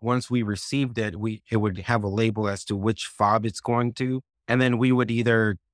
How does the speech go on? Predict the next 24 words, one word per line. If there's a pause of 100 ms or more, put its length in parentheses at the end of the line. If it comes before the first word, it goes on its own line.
go
out
through
a
helicopter
or
a
convoy (200)
and
actually
deliver,
um, (120)
the
mail
or
whatever
cargo
we
had (220)
to
that
one
fob (160)
or,